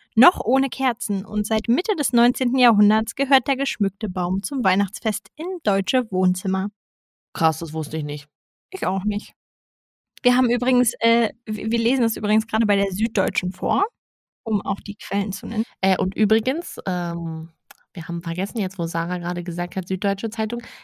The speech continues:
Speaker 2: letzte Woche hatten wir es übrigens, äh, von der Seite obia punkt de, glaub ich, ne?
Speaker 1: Mhm.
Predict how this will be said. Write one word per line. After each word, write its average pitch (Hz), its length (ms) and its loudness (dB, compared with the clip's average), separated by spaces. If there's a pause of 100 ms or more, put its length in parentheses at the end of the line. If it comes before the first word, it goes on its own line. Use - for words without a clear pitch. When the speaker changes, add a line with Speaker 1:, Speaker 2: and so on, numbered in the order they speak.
(100)
Speaker 2:
letzte 175 560 -4
Woche 208 320 0
hatten 190 260 -4
wir 196 80 0
es 190 100 -4
übrigens, 185 640 -4
äh, 175 220 -4
von 180 200 -2
der 180 160 0
Seite 175 480 -4
obia 214 420 6
punkt 202 380 0
de, 214 280 0
glaub 294 300 -4
ich, 415 180 -6
ne? 247 180 -2 (380)
Speaker 1:
Mhm. 262 240 6